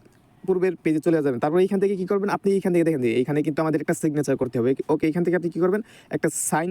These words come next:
এই এসআইজিএন, এইখানে একটা ক্লিক দিবেন। ওকে, এখান থেকে কিন্তু আবার পর, আবারও কিন্তু থ্রি ডটে ক্লিক দিবেন, থ্রি ডটে ক্লিক দেওয়ার পর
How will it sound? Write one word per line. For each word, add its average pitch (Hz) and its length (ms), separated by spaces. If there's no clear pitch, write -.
এই 170 60
এসআইজিএন, 175 540
এইখানে 180 240
একটা 185 140
ক্লিক 151 200
দিবেন। 120 220
ওকে, 170 180
এখান 202 140
থেকে 226 120
কিন্তু 220 240
আবার 180 160
পর, 202 80
আবারও 185 240
কিন্তু 208 180
থ্রি 170 160
ডটে 196 140
ক্লিক 185 240
দিবেন, 208 160
থ্রি 180 280
ডটে 190 140
ক্লিক 175 200
দেওয়ার 202 140
পর 190 80